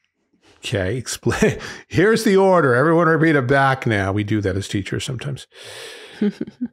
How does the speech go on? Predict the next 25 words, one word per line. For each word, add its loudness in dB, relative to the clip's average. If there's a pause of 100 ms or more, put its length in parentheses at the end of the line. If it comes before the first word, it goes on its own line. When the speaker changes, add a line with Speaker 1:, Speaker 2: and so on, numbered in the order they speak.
(240)
Speaker 1:
She -2
repeats 0
it 0
back. 0
She 2
adds 0
to -2
it. -6
She 0
makes 0
it 0
even 0
more 0
difficult -2
than -8
God -2
actually -4
did. -2
God -2
did -4
not -2
say, -6
"Don't -12
touch -12
it," -10